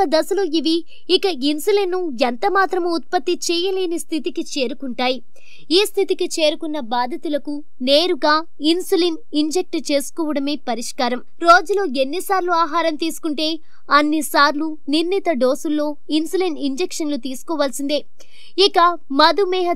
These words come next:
చికిత్సలో ఉండే రెండో విధానం ఆల్ఫా గ్లూకోసిడేస్ ఇన్హిబిటర్స్.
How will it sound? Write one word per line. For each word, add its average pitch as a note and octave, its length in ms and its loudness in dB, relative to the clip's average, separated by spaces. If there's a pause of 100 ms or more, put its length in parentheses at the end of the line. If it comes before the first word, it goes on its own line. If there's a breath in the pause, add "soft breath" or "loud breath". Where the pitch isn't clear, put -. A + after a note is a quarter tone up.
(120)
చికిత్సలో E4 500 0
ఉండే D4+ 500 -2 (200)
రెండో C4+ 320 2
విధానం D4 520 0 (220)
ఆల్ఫా E4+ 520 4 (100)
గ్లూకోసిడేస్ C#4+ 1040 -4
ఇన్హిబిటర్స్. D4 960 -2